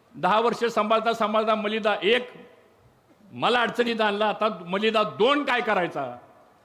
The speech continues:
आणि म्हणे अशी आयाराम गयाराम माणसं जरी आली जरी गेली,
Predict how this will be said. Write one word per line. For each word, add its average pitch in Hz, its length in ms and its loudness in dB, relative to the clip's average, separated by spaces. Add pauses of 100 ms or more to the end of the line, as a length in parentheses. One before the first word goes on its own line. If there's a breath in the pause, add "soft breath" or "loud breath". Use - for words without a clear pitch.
(500)
आणि 165 100 -14
म्हणे 202 180 -6
अशी 185 280 -4
आयाराम 214 460 0
गयाराम 202 360 0
माणसं 190 300 -4
जरी 185 300 -2
आली 175 260 0
जरी 175 260 -4
गेली, 196 680 -2